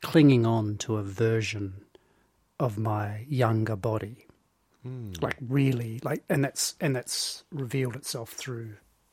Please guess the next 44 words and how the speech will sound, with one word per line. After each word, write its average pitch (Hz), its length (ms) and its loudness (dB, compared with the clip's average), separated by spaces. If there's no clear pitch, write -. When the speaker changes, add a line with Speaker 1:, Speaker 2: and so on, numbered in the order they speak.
Speaker 1:
the 131 220 -2
exercise 117 580 -4
I 113 80 -4
still 123 300 -6
do 117 400 -6
and 113 180 -4
the, 107 200 -8
and 117 220 0
the, 117 360 -4
but 208 220 -2
at 165 100 0
the 143 80 0
same, 147 300 2
but - 160 -4
the, 120 240 -4
I 113 60 -10
guess - 180 -4
the - 100 -12
paradox 120 480 0
being 117 380 -4
that 117 140 -14
the 131 140 -4
more 123 320 2
I 113 100 0
do 117 200 -6
that, 117 280 -12
the 123 100 -6
more, 113 540 -4
and 196 100 8
also 123 220 4
through 113 400 -10
dancing, 117 720 -4
dance 113 260 -6
training 120 380 0
is 104 120 -6
so 139 120 -2
much 123 180 -2
about 110 280 -8
sensitizing 113 800 -4
the 110 80 -6
body 120 340 -8
to 110 100 -10
things 104 380 -10
that, 117 200 -12